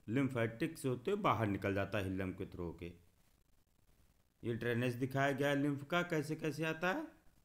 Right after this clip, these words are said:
ये साइनस के through होता है, लिम्फ में साइनस होते हैं, लिम्फेटिक चैनल्स को लिम्फ साइनस कहते हैं। तो लिम्फ साइनस कैसे कहते हैं, मिडुलरी साइनस हो गया, सबकैप्सुलर साइनस हो गया, ट्रेबिकुलर साइनस या कॉर्टिकल साइनस हो गए।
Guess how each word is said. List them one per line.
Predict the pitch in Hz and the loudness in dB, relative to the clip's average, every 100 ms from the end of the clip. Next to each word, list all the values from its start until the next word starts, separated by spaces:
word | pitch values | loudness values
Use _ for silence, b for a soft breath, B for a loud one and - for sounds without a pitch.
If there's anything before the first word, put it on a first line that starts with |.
| _ _ _ _ _ _ - | _ _ _ _ _ _ -10
ये | 107 | -8
साइनस | 117 120 123 143 | -2 0 0 -2
के | - | -2
through | 147 135 | -2 0
होता | 143 - | 0 2
है, | 156 147 | 2 4
लिम्फ | 127 | 2
में | 120 135 | 2 0
साइनस | 123 104 98 117 | 0 -4 -4 -4
होते | 135 131 160 | -6 -2 2
हैं, | 160 277 - - _ _ - | 2 0 -8 -20 _ _ -4
लिम्फेटिक | 110 113 110 104 123 | -2 0 0 0 -2
चैनल्स | 123 123 143 - | 0 0 -2 -2
को | 190 | 0
लिम्फ | 160 147 135 | 2 0 -2
साइनस | - 104 107 107 | -4 -2 -2 -4
कहते | - 90 85 80 | -6 -8 -6 -8
हैं। | 76 98 - _ - _ _ _ _ _ _ _ _ - | -10 -12 -18 _ -20 _ _ _ _ _ _ _ _ -6
तो | 101 | -2
लिम्फ | 117 135 | 0 0
साइनस | 131 127 135 | 0 0 0
कैसे | - 113 - | -2 -4 -2
कहते | 123 160 | -2 0
हैं, | |
मिडुलरी | 185 117 98 98 131 | 0 0 0 0 0
साइनस | 139 143 139 147 | 0 0 0 0
हो | 143 | -2
गया, | 143 156 | -2 -2
सबकैप्सुलर | 156 95 107 104 120 135 | -4 -6 -4 -4 -2 -4
साइनस | 131 139 139 135 | -2 -2 -2 -2
हो | 143 | -4
गया, | 165 165 B B - | -4 -6 B B -2
ट्रेबिकुलर | 113 123 131 123 110 123 | 2 4 2 2 0 0
साइनस | 147 143 170 202 - - - | 0 0 0 -4 -10 -16 -8
या | 143 | -6
कॉर्टिकल | 156 151 135 151 113 | -2 0 2 2 2
साइनस | - 95 87 - | 0 -2 -4 -6
हो | 87 | -8
गए। | 82 | -8